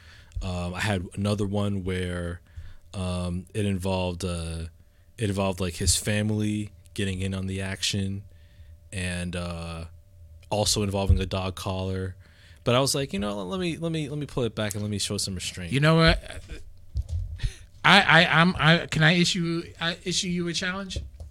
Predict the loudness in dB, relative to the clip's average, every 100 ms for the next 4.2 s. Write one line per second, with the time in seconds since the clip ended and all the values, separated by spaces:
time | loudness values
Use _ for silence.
0 | -6 -4 -2 -2 -4 -4 -10 -14 -16 -20
1 | -20 -20 -10 0 4 4 2 -20 -20 -6
2 | -4 -4 -8 -12 -6 -4 -4 -4 -4 -4
3 | -6 -14 -14 -16 -18 -20 -20 -20 -20 -10
4 | -6